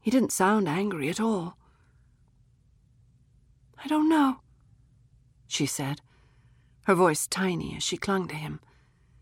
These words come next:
"But when I saw the door hanging open, I got scared." "Wow. I definitely made the right choice of what to buy you today."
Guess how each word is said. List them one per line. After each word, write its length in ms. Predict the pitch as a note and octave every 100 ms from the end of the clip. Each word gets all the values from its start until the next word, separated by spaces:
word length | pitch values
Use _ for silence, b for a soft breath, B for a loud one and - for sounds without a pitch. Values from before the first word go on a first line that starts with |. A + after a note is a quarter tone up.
| _ _ _ _ _ _ _ _ _ _ _ _
"But 180 | D4+ C4 - _ -
when 180 | C#4+ -
I 100 | D4
saw 480 | C#4+ - F4+ E4+ C4+
the 100 | -
door 300 | C4+ F4 D4
hanging 380 | C#4 C#4 C#4+ D#4
open, 380 | F4 - B3+ - b b b b b b b b _ _ -
I 60 | C#4
got 240 | C#4 -
scared." 560 | - - D#4+ A3 G#3 - _ _ _ _ _ _ _ _ _ _ _ _ _ _ _ _ _ _ _ - -
"Wow. 800 | C#3 - C3+ E3 A#2+ - - - _ _ _ _ _ _ _ _ _ _ _ -
I 100 | F#3+
definitely 600 | - F#3+ G#3+ C#3 G#2+ G#2
made 180 | A#2 B2
the 80 |
right 240 | C3 C3+ -
choice 340 | - D#3 G#2
of 80 | D3+
what 140 | C#3
to 80 | -
buy 300 | C3 D#3+ D3+
you 280 | C3 D3+ F3+
today." 480 | - - G#2+ G2+